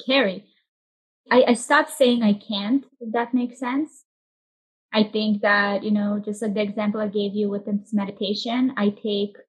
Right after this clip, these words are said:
one thing at a time and really focus on it and try to, like, rework it in a way that will, like,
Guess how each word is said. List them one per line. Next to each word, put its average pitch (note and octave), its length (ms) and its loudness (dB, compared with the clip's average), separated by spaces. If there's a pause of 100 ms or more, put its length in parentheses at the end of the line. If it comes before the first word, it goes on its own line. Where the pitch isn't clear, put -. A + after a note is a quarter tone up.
(400)
one G#3+ 500 4 (380)
thing G#3 340 4
at G#3 140 -2
a G#3 60 0
time G#3 600 -2 (180)
and G#3 180 8
really G#3 380 4 (180)
focus A3 560 0
on A3 200 4
it C4 220 0 (380)
and G#3 160 8
try G#3+ 360 2
to, A3 140 -4
like, G#3 380 0 (260)
rework A3 480 6
it A3+ 160 4
in G#3+ 160 4
a G#3 80 2
way G#3 320 0
that G#3 220 -4
will, G3+ 500 -2
like, G3+ 340 -10